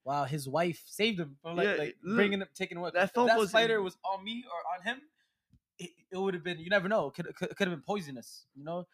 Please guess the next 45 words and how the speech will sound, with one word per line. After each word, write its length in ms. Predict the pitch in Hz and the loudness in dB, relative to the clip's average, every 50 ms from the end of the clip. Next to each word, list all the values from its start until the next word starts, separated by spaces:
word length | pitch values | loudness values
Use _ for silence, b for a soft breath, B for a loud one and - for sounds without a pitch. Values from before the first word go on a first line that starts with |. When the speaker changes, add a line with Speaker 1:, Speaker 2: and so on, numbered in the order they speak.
| _ | _
Speaker 2:
Yeah, 300 | 127 143 151 147 135 123 | 4 6 6 8 6 6
Speaker 1:
That, 100 | 117 - | 4 2
Speaker 2:
that 160 | - - 143 139 | 0 0 4 6
Speaker 1:
that, 100 | 196 196 | 6 6
Speaker 2:
coulda, 120 | 196 - 240 | 8 8 6
Speaker 1:
that 80 | 185 160 | 6 6
spider 260 | - 220 220 214 208 | 4 4 6 6 6
Speaker 2:
bro, 60 | 190 175 | 4 2
Speaker 1:
was 220 | 165 - - - _ _ | 0 -2 -8 -14 _ _
colorful 580 | - 160 202 220 214 190 - - 139 117 107 - _ - | -2 0 0 0 0 -2 -4 -8 -12 -12 -12 -16 _ -20
and 100 | 135 131 | -20 -20
huge. 420 | - - - 226 220 180 143 - - - | -20 -14 -10 -8 -8 -8 -8 -12 -4 0
Speaker 2:
it 40 | 156 | 2
was, 140 | 156 143 135 | 4 4 4
that, 180 | 139 143 127 - - | 4 2 2 4 4
it 60 | 135 | 4
was 160 | 151 147 120 | 6 6 4
a 60 | 123 | 2
very 480 | 110 107 110 123 156 160 165 151 147 143 | 0 -2 2 10 12 12 12 12 10 6
big, 300 | 120 101 139 135 117 - _ _ - - - _ - | 8 6 6 4 4 0 _ _ -14 -14 0 _ 10
it 20 | |
was 140 | 165 170 151 | 10 10 10
a 60 | 135 120 | 10 6
tran-, 260 | - 156 147 131 - - | 4 2 2 2 -2 -4
it 60 | - 143 | 0 2
was 180 | 143 123 - | 2 2 6
Speaker 1:
Yeah. 40 | - | 6
Speaker 2:
huge. 340 | 165 151 117 - - - - _ _ _ _ _ _ _ _ | 6 6 6 4 0 -8 -12 _ _ _ _ _ _ _ _
That, 180 | 131 139 139 147 156 | -2 -2 -2 -2 -4
Speaker 1:
Yeah. 200 | 156 151 139 131 | -8 -10 -8 -6
Speaker 2:
it 60 | 123 | -4
was 100 | 147 135 | 0 2
a 100 | 135 127 | 2 2
big, 440 | 123 113 - 165 151 143 135 113 - _ _ _ - | 2 4 6 8 8 8 6 4 0 _ _ _ -2
big 200 | - 165 151 131 | 2 4 4 4
spider. 240 | - - - 151 135 | 2 2 2 6 8
That's 160 | 160 180 170 | 8 8 8
why 40 | 233 | 6
I 40 | 214 | 6
was 80 | 185 - | 4 4
scared. 200 | - 233 247 247 | 6 8 8 10
I 40 | 190 | 8
was 80 | 147 | 6
like, 80 | 139 139 | 6 6
"Yo, 240 | 170 180 165 143 | 8 8 8 8